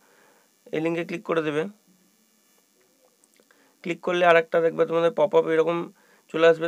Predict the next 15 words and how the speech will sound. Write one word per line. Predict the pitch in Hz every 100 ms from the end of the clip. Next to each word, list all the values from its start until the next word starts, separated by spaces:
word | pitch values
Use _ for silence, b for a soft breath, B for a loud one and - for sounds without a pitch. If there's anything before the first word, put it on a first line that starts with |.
| 165
তারপর | 151 165 160
তোমাদের | 165 165 170
এই | 165
কন্টিনিউ, | 156 151 160 170 165
এখানে | 151 165 165
কিন্তু | 156 170 240 - _ _ _ _ _ _ _ b b b _ _
এই | 143
যে | 151
দেখতে | 160 -
পাচ্ছ | 165 165 156
কন্টিনিউ | 151 160 170 165
লেখা | 160 160
আছে, | 165 175 - _ _ _ _ _ _ _ _ _ _ _ _ _ _
ঠিক | 160 175
আছে? | 170